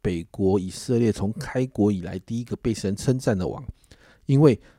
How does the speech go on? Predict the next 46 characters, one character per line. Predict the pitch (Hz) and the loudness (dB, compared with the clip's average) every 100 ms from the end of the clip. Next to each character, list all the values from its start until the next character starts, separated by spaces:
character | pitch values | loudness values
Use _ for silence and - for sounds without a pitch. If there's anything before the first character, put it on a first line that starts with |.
| _ | _
从 | - 123 | -2 6
头 | 131 | 6
到 | 127 147 | 8 8
尾 | 104 | 6
他 | 135 | 4
所 | 117 98 | 0 4
做 | 156 123 | 8 8
的 | |
这 | - | 6
些 | 131 | 2
事 | 143 | 2
情， | 110 | 0
我 | 107 | 0
们 | |
看 | - 185 | 0 4
起 | |
来 | 185 | 6
很 | 139 | 4
残 | - 127 | 2 2
忍， | 160 104 - | 4 2 4
但 | 156 113 - - _ _ _ _ | 2 2 -2 -20 _ _ _ _
神 | - - - 107 113 - | -10 -4 2 4 2 -2
却 | - 151 | 4 6
是 | 123 139 | 6 0
使 | - - | -4 -2
用 | 104 117 | -2 0
耶 | 113 120 | 2 2
户 | - 110 | 2 -2
成 | - 107 | 0 2
为 | 107 117 _ _ - | 2 2 _ _ -10
审 | - 95 | -2 0
判 | 104 127 | 2 2
亚 | 98 | 2
哈 | 101 120 | 0 0
家 | 113 | 0
的 | 107 92 - - | 0 -2 -6 -2
工 | 139 139 | 0 0
具， | - 113 - _ _ _ _ _ _ _ - | 0 -2 -2 _ _ _ _ _ _ _ -2
而 | 117 | 4
耶 | 139 | 4
户 | 139 | 4
却 | - 127 | 2 2
做 | - 104 | 4 2
得 | |
很 | 92 90 | 2 -6
好。 | - - | -8 -12